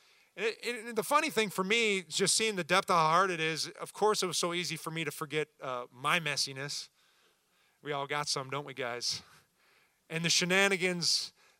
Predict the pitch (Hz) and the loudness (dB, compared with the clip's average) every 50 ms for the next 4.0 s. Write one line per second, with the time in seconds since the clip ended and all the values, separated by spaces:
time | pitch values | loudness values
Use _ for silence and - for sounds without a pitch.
0 | _ 143 160 160 165 180 196 190 151 - - 180 190 185 180 175 151 - 185 175 | _ -2 2 4 6 6 6 4 2 0 4 6 6 6 6 2 2 0 0 0
1 | 160 156 156 156 156 156 156 156 160 170 180 160 - - - - 170 156 156 156 | 2 0 0 0 0 2 2 2 2 0 0 0 0 -2 -2 -4 -4 -4 -4 -4
2 | 151 151 147 143 _ - - 143 139 147 147 143 143 131 147 147 - 175 165 165 | -4 -6 -8 -10 _ -14 -10 -4 -2 -2 -2 -2 -4 -6 -6 0 4 4 4 4
3 | 170 175 165 165 160 156 147 - 175 170 165 156 156 - - 156 160 156 156 - | 4 2 0 0 0 0 0 2 2 2 2 2 -2 -4 -2 0 0 0 0 -2